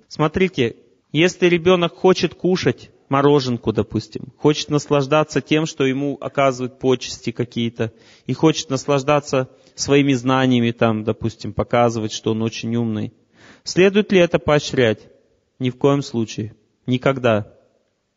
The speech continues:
Это означает убить его просто, убить в нем разумность, в этом человеке. Если человек хочет, ребенок хочет делать то, что полезно, ему нравится что-то делать для людей, но при этом он проявляет какие-то свои недостатки,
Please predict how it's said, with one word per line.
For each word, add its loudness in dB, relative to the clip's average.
Это 2
означает 0
убить -4
его 0
просто, -6
убить -4
в -20
нем -2
разумность, -6
в -2
этом -6
человеке. -8
Если 2
человек 2
хочет, 0
ребенок 2
хочет 0
делать 2
то, 2
что -2
полезно, 4
ему 4
нравится 2
что-то 0
делать 2
для 2
людей, 2
но 2
при 4
этом 2
он 2
проявляет 2
какие-то -4
свои -2
недостатки, -2